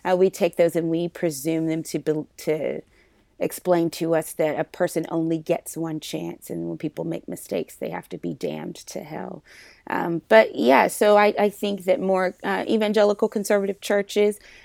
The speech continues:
uh, tend towards a doctrine of, uh, something that's descended from the bootstraps theory.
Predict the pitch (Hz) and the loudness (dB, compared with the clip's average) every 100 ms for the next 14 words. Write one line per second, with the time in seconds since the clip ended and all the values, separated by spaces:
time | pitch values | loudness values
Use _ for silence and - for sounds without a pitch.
0 | - 180 - 185 180 - 175 170 165 170 | -2 -2 0 -2 -2 0 0 0 0 -2
1 | 165 170 - - 175 165 - 156 156 156 | 0 -2 -4 -4 -2 -2 -2 0 2 2
2 | 160 - - - - - 160 156 170 175 | 0 -6 -14 -12 -12 -6 -6 -4 -6 -6
3 | 175 - 160 165 165 - 160 156 135 175 | -8 -8 -6 -4 -4 -4 -4 -4 -2 -2
4 | - - 180 170 - - 170 170 175 | -2 -8 -8 -10 -14 -6 -4 -4 -6